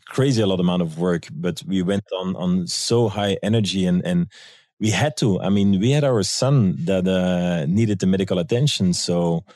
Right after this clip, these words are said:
then you, you have all this strength all of a sudden and you make it work. Then actually it went so well that, um, for the elections, they gave us another assignment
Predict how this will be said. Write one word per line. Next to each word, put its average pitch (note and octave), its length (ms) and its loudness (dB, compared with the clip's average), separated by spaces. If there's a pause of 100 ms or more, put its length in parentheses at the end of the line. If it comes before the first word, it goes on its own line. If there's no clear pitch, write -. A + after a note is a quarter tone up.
(600)
then A#2+ 360 2
you, G#2 320 2
you G2 220 0
have G#2 440 -2
all A2+ 200 0
this G#2+ 340 -2 (100)
strength C3 720 0
all A2+ 180 0
of F#2+ 100 -2
a F#2+ 60 -2
sudden G2 640 0 (100)
and F2+ 160 -4
you F#2 100 -2
make G2 300 -2
it - 120 -8
work. D#2 260 -10 (500)
Then G2+ 300 -4
actually C#3 300 0
it B2+ 100 -4
went G2+ 160 2
so C3 200 0
well A#2+ 260 2
that, G2+ 180 0
um, F2+ 380 2
for G2+ 240 -4
the F#2 120 0
elections, G#2 520 0
they F#2+ 160 0
gave F#2 240 0
us F#2+ 240 -2
another G2 280 0
assignment D3 520 0